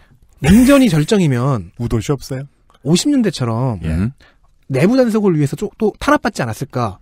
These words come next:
Speaker 3: 음.
Speaker 1: 생각할 수 있는데 아직 검열제도도 살아있고
Speaker 3: 음.
Speaker 1: 아니요. 이제는 슈퍼히어로 장르는 많이 성숙해졌습니다.
Speaker 3: 음.
Speaker 1: 이 시기에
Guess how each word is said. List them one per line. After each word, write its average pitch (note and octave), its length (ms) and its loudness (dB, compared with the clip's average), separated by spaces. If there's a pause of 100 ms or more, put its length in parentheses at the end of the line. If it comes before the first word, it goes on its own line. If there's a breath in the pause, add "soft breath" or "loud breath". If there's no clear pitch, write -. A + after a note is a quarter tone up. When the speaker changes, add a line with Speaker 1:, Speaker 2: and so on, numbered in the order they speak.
Speaker 3:
음. D#2 280 -6
Speaker 1:
생각할 B3+ 300 -2
수 - 100 -6
있는데 A#2+ 260 -4
아직 F3+ 200 0
검열제도도 F3 520 2
살아있고 B2 640 -6
Speaker 3:
음. D2 260 -8 (460 loud breath)
Speaker 1:
아니요. B2+ 420 -4
이제는 D3+ 460 2 (200 loud breath)
슈퍼히어로 A3 460 0
장르는 D#3 240 0
많이 A2 180 -4
성숙해졌습니다. B2+ 880 -8
Speaker 3:
음. D2 440 -10 (720 soft breath)
Speaker 1:
이 G3+ 100 0
시기에 F#3 520 2